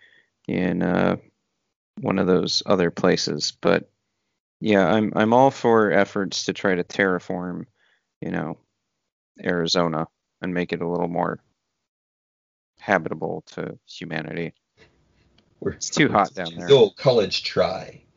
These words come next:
Speaker 1: Yeah.
Speaker 2: Oh, and
Speaker 1: Now,
Speaker 2: speaking of the old
Speaker 1: weirdly,
Speaker 2: college try,
Speaker 1: you know, well, no, I don't even wanna go there. I, I'd get people.
Speaker 2: <laughs>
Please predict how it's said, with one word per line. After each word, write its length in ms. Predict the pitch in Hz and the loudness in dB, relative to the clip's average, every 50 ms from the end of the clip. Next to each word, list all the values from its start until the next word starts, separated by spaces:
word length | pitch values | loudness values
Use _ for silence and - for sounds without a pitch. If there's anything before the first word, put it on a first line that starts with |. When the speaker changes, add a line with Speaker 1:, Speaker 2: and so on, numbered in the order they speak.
| _ _ - | _ _ -18
Speaker 1:
Yeah. 200 | 104 95 90 87 - _ _ _ _ _ _ _ _ _ _ _ _ _ - - - - - | -14 -12 -12 -14 -14 _ _ _ _ _ _ _ _ _ _ _ _ _ -20 -20 -18 6 10
Speaker 2:
Oh, 180 | 131 127 - - - | 12 12 12 12 10
and 280 | 131 127 120 117 117 | 8 10 8 8 6
Speaker 1:
Now, 120 | - 170 160 | 6 6 6
Speaker 2:
speaking 440 | - - _ _ _ - 139 135 135 | 4 2 _ _ _ 2 6 8 8
of 140 | 127 117 123 | 8 6 4
the 80 | 131 | 4
old 100 | 131 131 | 4 6
Speaker 1:
weirdly, 180 | 170 180 151 135 110 107 104 107 113 | 6 6 6 6 6 6 4 -2 -2
Speaker 2:
college 180 | - - - - | -6 -10 0 4
try, 200 | 131 123 110 113 | 8 10 10 10
Speaker 1:
you 180 | 117 110 110 - _ _ - | 8 6 2 -6 _ _ -14
know, 120 | - - - _ _ | -12 -12 -14 _ _
well, 280 | - 120 110 110 107 101 _ _ | -4 -2 0 0 -2 -4 _ _
no, 160 | 120 120 110 | -4 -4 -2
I 160 | 110 104 120 | 0 0 0
don't 180 | 113 110 104 101 | 0 0 -2 -2
even 200 | 98 98 98 95 | -4 -6 -6 -6
wanna 180 | 95 95 95 95 | -6 -6 -6 -6
go 180 | 90 92 92 90 | -6 -8 -6 -6
there. 240 | 92 90 92 90 - - | -6 -6 -8 -10 -12 -16
I, 80 | - 101 98 _ - | -18 -18 -18 _ -14
I'd 120 | 101 98 92 | -14 -12 -10
get 180 | - 95 87 _ _ _ _ _ _ _ _ _ _ _ _ _ _ - - - - - | -10 -10 -10 _ _ _ _ _ _ _ _ _ _ _ _ _ _ -20 -20 -20 -18 -16
people. 380 | - 98 92 98 95 113 143 - | -10 -8 -6 -2 0 0 0 0
Speaker 2:
<laughs> 20 | _ | _